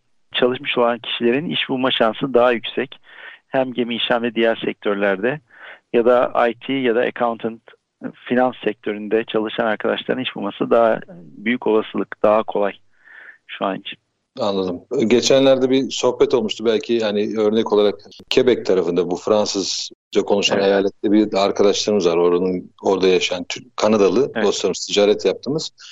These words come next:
Speaker 2: O, o arkadaşın abisi bildiğim kadarıyla orada ambulans işletiyormuş. Ambulans filosu varmış. Bana geçenlerde diyor ki, "Ertan, ambulansa hasta geliyor ama ha-, sedyeyi alıp hastaneye sokacak insan bulamıyoruz," falan. Böyle çok değişik yerlerde, çok değişik
Speaker 1: Evet.
Speaker 2: noktalarda,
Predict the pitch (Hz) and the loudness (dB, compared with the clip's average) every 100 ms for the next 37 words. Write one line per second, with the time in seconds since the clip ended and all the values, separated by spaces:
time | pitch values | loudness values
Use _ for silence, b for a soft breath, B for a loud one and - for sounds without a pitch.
0 | B B _ 107 120 120 95 117 117 117 | B B _ 0 2 2 2 0 0 0
1 | 110 113 107 107 104 - 110 107 104 113 | -2 -2 0 0 -2 -2 -2 0 0 2
2 | 110 104 104 107 98 104 113 107 107 104 | 4 4 4 4 2 2 0 0 -2 2
3 | 113 117 - 107 107 - 95 87 - 92 | 2 0 -2 -4 -4 -4 -4 -4 -2 -2
4 | 95 107 104 - 101 98 123 92 127 151 | 2 2 2 2 0 4 4 4 2 -4
5 | - B B B B B 107 98 110 110 | -6 B B B B B -2 0 2 2
6 | 110 123 117 117 120 151 - 107 113 127 | 2 2 4 2 2 0 0 0 2 2
7 | 117 104 104 113 113 117 117 - 104 110 | 0 -2 -4 -2 2 2 2 -2 -2 -2
8 | - 135 117 123 143 104 127 131 - - | -2 2 4 4 2 2 0 0 -4 -8
9 | - - - - 123 127 135 127 143 - | -10 -12 -6 -2 0 2 4 4 2 0
10 | 120 127 147 - 113 - 117 135 143 107 | 2 2 0 -2 -4 -2 -2 -2 -2 -2
11 | 113 147 143 113 - 131 113 107 95 95 | 0 0 0 -2 0 0 2 2 2 -2
12 | 90 110 104 104 - 143 131 123 - 147 | -2 -2 0 0 0 0 0 0 0 -2
13 | 131 113 107 117 139 120 - 120 117 - | 2 2 2 2 -2 -6 -2 -2 0 -2
14 | 123 107 110 107 101 - 156 | -2 -2 0 0 0 -4 -6